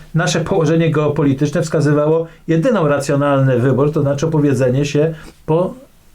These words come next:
stronie współpracy i koalicji międzynarodowej, alianckiej, ale z udziałem istotnym Związku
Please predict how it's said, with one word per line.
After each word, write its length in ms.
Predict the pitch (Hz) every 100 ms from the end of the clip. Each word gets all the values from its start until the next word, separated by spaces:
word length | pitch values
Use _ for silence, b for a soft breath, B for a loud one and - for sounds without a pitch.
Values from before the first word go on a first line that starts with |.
| -
stronie 640 | - - 139 135 147 156 156 - _ _ -
współpracy 880 | - - 165 147 139 123 - 156 160 -
i 120 | 160
koalicji 800 | 156 151 131 127 - 147 147 156 156 - - -
międzynarodowej, 1000 | 127 139 135 135 131 120 117 113 127 135 135 -
alianckiej, 560 | 127 127 107 - 156 156
ale 360 | 135 151 160 156 - - - 170
z 180 | - -
udziałem 540 | 156 123 143 151 160 160 - - - _ - - - 151
istotnym 440 | - 139 135 143
Związku 580 | 131 143 - - 143